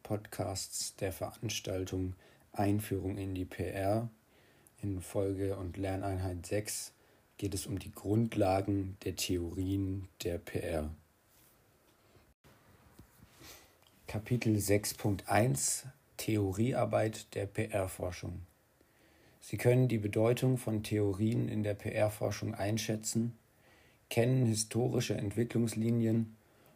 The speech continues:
und haben einen Überblick, wie P-R-Theorien sortiert werden können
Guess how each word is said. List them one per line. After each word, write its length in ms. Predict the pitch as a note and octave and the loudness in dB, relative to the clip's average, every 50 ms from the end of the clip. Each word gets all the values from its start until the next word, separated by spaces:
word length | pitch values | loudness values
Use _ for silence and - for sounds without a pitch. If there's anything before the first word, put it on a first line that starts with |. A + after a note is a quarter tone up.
| _ - | _ -2
und 160 | - G2+ F#2+ | -2 0 2
haben 300 | G2+ G#2+ A2+ A#2+ B2 A#2+ | 4 6 6 6 6 4
einen 240 | A2+ A2 G#2 G#2 A2 | 2 2 2 2 2
Überblick, 680 | - C3 A2+ A#2 A#2 A2 G#2+ G2+ A2 G#2+ G#2 - - - _ _ _ _ _ - | 0 2 4 4 2 2 2 0 -2 -2 -2 -6 -14 -18 _ _ _ _ _ 0
wie 140 | A2 A#2 | 0 0
P-R-Theorien 1080 | A#2 - - A2 - - A2 G#2 A2 G#2+ G#2+ - - G#2 G#2 G#2 G2 G#2 G#2+ G#2+ G#2 G2+ | 2 2 0 0 2 4 4 4 2 2 0 -2 0 0 0 0 0 0 0 0 0 0
sortiert 600 | - - G2 F#2 - - A2 A2+ A2 G#2+ G2+ G2 | -2 -4 -4 -4 -4 0 0 0 0 0 0 0
werden 260 | G2+ G2+ G2+ G2+ G2 | 0 0 0 -2 -4
können 460 | - - - G2 F#2+ F#2+ G2 G2+ | -4 -4 -4 -2 -2 -2 -4 -6